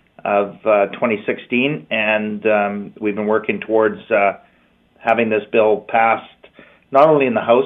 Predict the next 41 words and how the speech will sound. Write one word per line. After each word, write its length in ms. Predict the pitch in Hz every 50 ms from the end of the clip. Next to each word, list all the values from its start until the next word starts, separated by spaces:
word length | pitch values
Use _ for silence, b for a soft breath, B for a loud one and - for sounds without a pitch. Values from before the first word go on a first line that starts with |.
| - -
'cause 100 | - 104 95
it's 120 | 101 - -
passed 320 | - 123 117 117 117 - 123
unanimously, 800 | 110 107 107 110 113 117 117 - - 120 117 117 117 117 113 110
um, 260 | 104 104 101 107 107 -
about 320 | - - - - 113 110
a 40 | 104
hundred 260 | 110 131 131 123 113
and 100 | 107 110
sixty-five 500 | - 120 - - - 104 - 110 107 101
days 320 | 95 113 117 127 127 127 -
ago. 360 | 120 127 131 135 135 135 b b b b b b b b b b b b b b b b -
Um, 600 | 107 107 107 107 107 107 107 104 104 104 - - _ _ _ -
uh, 380 | - 104 104 101 104 104 104 104
June 360 | 104 101 110 120 120 113 113 -
sixteenth, 600 | 127 - - - - 127 127 143 143 - - -
all 420 | 117 - - - 117 117 113 110 - -
two 120 | - 127
hundred 240 | 120 123 120 117 113
eighty-four 340 | 117 113 117 113 - 113 113
members 300 | 113 113 113 110 107 104
of 80 | 95 -
Parliament 380 | - 110 113 113 113 107 - -
stood 140 | - 123 120
in 80 | 110
the 60 | 104 110
House 240 | 117 113 120 117 -
and, 160 | 107 104 98 - _ - -
and 100 | 110 107
passed 280 | - 110 107 101 -
unanimously, 640 | 104 101 104 104 107 113 110 107 - 113 117 113 107
and 160 | 101 98 104
it, 200 | - - - _ _ _ -
it 280 | - - - - -
currently 380 | - 131 117 110 - 110 101 -
sits 180 | - 113 101 - -
in 160 | 110 107 104
the, 120 | 101 - - -
in 120 | 117 110 104
the 100 | 101 - -
Senate. 260 | 107 101 92 - -